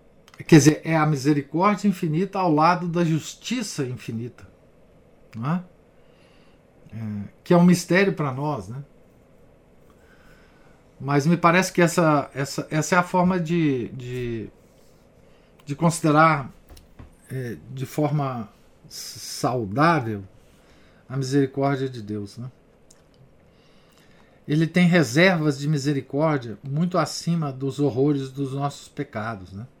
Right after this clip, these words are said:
É.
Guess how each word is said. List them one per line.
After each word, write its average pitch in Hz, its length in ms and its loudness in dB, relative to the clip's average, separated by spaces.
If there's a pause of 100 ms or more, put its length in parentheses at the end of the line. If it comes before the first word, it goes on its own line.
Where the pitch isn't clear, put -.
(2000)
É. 104 440 -8